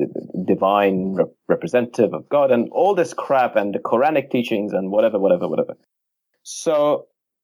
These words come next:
sure, I mean, you can always, uh,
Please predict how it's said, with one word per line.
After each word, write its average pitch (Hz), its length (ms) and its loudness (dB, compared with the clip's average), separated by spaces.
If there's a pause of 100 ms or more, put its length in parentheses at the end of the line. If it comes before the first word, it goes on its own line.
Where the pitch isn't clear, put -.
(640)
sure, - 580 -2
I 101 80 0
mean, 107 160 0
you 117 100 0
can 117 140 -2
always, 123 420 0
uh, 98 280 2